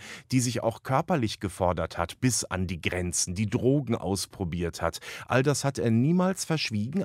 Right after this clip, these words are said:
Aber im Gegensatz zu manchen, die dann ja auch dann entsprechend jung gestorben sind, hat er es immer wieder geschafft, den Weg rauszufinden. Er war ein sehr sportlicher Mensch.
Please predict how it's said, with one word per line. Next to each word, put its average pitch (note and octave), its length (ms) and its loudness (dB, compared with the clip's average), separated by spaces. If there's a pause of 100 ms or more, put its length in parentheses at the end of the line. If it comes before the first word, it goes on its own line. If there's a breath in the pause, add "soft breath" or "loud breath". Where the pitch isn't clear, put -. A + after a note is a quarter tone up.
Aber D#3+ 340 4
im C#3 160 0
Gegensatz D#3 560 0
zu C#3+ 100 0
manchen, E3+ 460 2
die D#3 100 0
dann D3 180 2
ja B2+ 160 2
auch - 180 -2
dann A#2+ 180 2
entsprechend A2+ 540 -2
jung A2+ 180 2
gestorben D3 500 0
sind, G2+ 300 2 (320 loud breath)
hat B2 220 -2
er G3+ 180 0
es A#3+ 140 -4
immer F3+ 240 0
wieder F3 180 0
geschafft, E3 400 -2
den E3+ 220 2
Weg - 260 -2
rauszufinden. A2+ 1300 2
Er G2 160 4
war A#2+ 140 4
ein A#2 120 -2
sehr A2+ 160 2
sportlicher D#3 720 0
Mensch. D#3+ 380 2